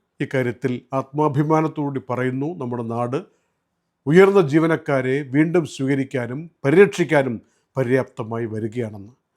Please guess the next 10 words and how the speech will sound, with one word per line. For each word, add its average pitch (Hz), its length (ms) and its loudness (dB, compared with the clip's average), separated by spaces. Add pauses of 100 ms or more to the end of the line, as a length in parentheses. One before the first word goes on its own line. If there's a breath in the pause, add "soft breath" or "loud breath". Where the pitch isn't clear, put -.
(320)
നമ്മളെ 117 300 -2
കൂട്ടത്തിൽ 123 360 -8 (160)
എവിടെ 127 200 -4
നിൽക്കുന്നു 135 360 -4 (400)
അറിയാൻ 113 260 -4 (100)
കൗതുകമുണ്ട്. 104 580 -14 (600)
ഇന്ന് 151 220 4
ഓഗസ്റ്റ് 151 300 0
മുപ്പത്തിയൊന്നിന് 135 600 -2 (220)
ഉച്ച - 220 -6